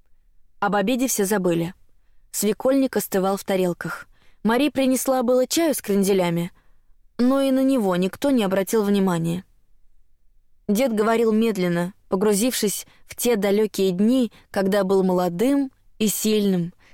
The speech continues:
завидным женихом, и вся его жизнь лежала перед ним. Красивая,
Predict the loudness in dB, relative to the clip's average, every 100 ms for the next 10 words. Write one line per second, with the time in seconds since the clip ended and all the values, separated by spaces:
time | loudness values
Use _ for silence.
0 | -6 0 2 2 2 0 0 2 0 0
1 | 0 0 0 -4 -12 -20 _ -4 -2 0
2 | 0 2 2 2 2 2 2 2 2 0
3 | 0 0 -2 0 0 -2 -6 -14 -20 -20
4 | _ -14 -4 -4 -2 0 2 0 -2